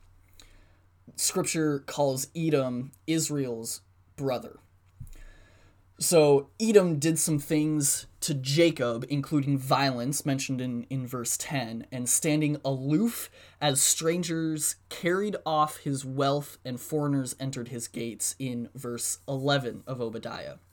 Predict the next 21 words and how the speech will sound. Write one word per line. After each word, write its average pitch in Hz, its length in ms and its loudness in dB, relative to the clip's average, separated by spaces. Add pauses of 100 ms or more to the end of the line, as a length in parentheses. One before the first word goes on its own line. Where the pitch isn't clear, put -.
(560)
These 196 760 2
events 123 520 -2
became 143 400 -2
the 135 80 0
basis 160 760 2 (300)
for 156 420 0
Edom's 196 420 0
future 226 540 -2
judgment 151 580 2
before 135 320 -4
God's 123 440 -2
coming 113 320 -8
kingdom. - 460 -4 (1080)
That 196 400 8
is 196 160 6
the 147 80 4
context 120 680 -4
that 127 140 -4
dives 117 440 0
into 113 380 -8
Jonah. 156 560 0